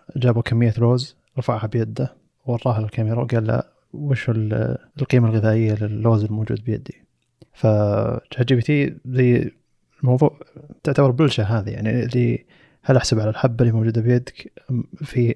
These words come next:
مو كل الحبات واضحة، مثلا في حبات مثلا مخفية تحت حبات ثانية، ما أعرف الوزن حق اللوز هذا. فزي اللي أعطى تخمين.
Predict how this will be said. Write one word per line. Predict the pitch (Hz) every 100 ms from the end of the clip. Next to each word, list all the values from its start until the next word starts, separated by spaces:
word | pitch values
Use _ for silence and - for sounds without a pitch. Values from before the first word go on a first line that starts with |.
| -
مو | 147 - 135 131
كل | -
الحبات | 123 - 110 113 -
واضحة، | - 117 110 110
مثلا | 110 113
في | 113 110
حبات | 101 - 117 -
مثلا | 110 104
مخفية | 107 - 117 113
تحت | 107 123
حبات | - 110 113
ثانية، | - 120 110 117 - - - _ -
ما |
أعرف | 123 117 120
الوزن | 117 113
حق | 110 113
اللوز | 110 107 110
هذا. | 107 107 - _ _ _ _ _ _ _
فزي | _ 117 113 113 110 107 117 123 - - - _ 170 143 151
اللي | 147 127
أعطى | 135 143
تخمين. | 139 123 151 127